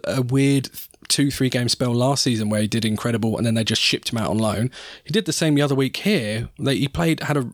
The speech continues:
outstanding game, scored that amazing near post header, and they've just benched him again.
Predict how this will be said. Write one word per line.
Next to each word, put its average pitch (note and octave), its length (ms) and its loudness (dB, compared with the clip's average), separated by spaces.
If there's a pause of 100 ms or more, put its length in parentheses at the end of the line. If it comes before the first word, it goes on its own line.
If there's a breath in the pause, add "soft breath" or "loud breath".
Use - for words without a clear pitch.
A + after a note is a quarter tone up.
outstanding C3+ 360 0
game, A#2+ 200 2
scored C#3 200 0
that - 140 -2
amazing B2+ 560 2
near A#2+ 140 2
post A#2 280 0
header, B2 420 0 (680 loud breath)
and B2 100 0
they've G#2 80 0
just - 180 -4
benched G2 280 -4
him G#2+ 100 -2
again. A2 240 -2